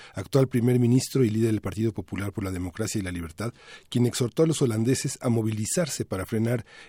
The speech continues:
el avance del populismo en Europa y crear un gobierno estable para liderar el país.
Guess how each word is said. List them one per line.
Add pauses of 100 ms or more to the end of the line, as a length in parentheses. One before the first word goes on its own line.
el
avance
del
populismo
en
Europa (200)
y
crear (100)
un
gobierno
estable (280)
para
liderar
el
país.